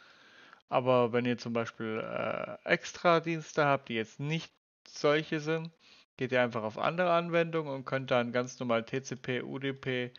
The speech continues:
angeben. Sagt zum Beispiel, keine Ahnung, V P N. Das wäre dann zum Beispiel U D P fünftausend und viertausendfünfhundert beziehungsweise vierhundertfünfzig.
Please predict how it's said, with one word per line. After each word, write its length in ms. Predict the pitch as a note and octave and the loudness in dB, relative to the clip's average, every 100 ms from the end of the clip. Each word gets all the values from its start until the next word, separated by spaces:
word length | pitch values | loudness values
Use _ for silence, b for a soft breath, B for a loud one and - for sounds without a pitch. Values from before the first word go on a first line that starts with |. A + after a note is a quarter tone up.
| B B B | B B B
angeben. 720 | - D3+ E3+ F3 F3 F3 F3+ F3+ _ B B B B _ | -4 -4 -2 -2 0 -2 -8 -12 _ B B B B _
Sagt 300 | - C3 B2+ | 0 2 2
zum 180 | - C3+ | -2 0
Beispiel, 640 | B2 A#2+ B2 - - B2 A#2 | 4 4 4 -2 -4 -2 -2
keine 340 | - A#2+ A#2 | -2 -2 0
Ahnung, 440 | A#2 A#2+ B2 A2+ A2 | 2 2 2 -2 -6
V 300 | - A#2+ A#2 | -4 -2 -2
P 180 | - | -2
N. 300 | B2 C#3+ E3 - _ B B B B B B - | 2 2 0 -10 _ B B B B B B -10
Das 180 | A#2 - | -8 -4
wäre 100 | A#2+ | -2
dann 160 | A#2 | -2
zum 120 | A2+ | -2
Beispiel 260 | A#2+ A#2 - - | -4 -6 -8 -8
U 140 | D3+ | -4
D 140 | C#3+ | -4
P 420 | C3+ - C#3+ C#3+ C3 - _ _ _ _ | -4 0 2 0 -4 -12 _ _ _ _
fünftausend 920 | _ A#2+ A2+ - B2+ C#3 D#3 D3+ D#3+ | _ -12 -12 -2 4 6 4 0 -4
und 160 | C#3 A#2+ | -6 -8
viertausendfünfhundert 1200 | - C3 A#2+ B2 A#2 A2 A2 A2+ A2 C3 D3 D3+ | -4 -4 -2 -2 -2 -2 -8 -12 -10 -8 -4 -2
beziehungsweise 380 | B2 G#2+ A2 G#2+ | -4 -6 -8 -8
vierhundertfünfzig. 920 | - A2+ G#2+ - E3+ - - G3+ - | -10 -10 -10 -10 -12 -12 -8 -8 -8